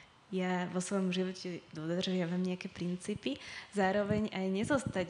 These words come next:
ja len niekde u seba a nebyť skutočným, akože byť skutočným v tom priateľstve aj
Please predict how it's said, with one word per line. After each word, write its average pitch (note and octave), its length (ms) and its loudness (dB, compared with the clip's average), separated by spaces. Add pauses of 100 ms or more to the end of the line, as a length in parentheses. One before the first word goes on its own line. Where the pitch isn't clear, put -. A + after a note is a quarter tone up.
ja F3+ 160 -2
len F3 160 0
niekde F3+ 340 0
u E3 140 -6
seba F3+ 480 -4 (320)
a F#3 60 -4 (280)
nebyť F#3 300 0 (160)
skutočným, G#3+ 800 0 (880)
akože F3+ 480 -4 (240)
byť F3+ 100 -4 (140)
skutočným G#3 560 0
v - 80 -6
tom G3+ 160 -2
priateľstve F#3 680 -4 (500)
aj F3 100 -2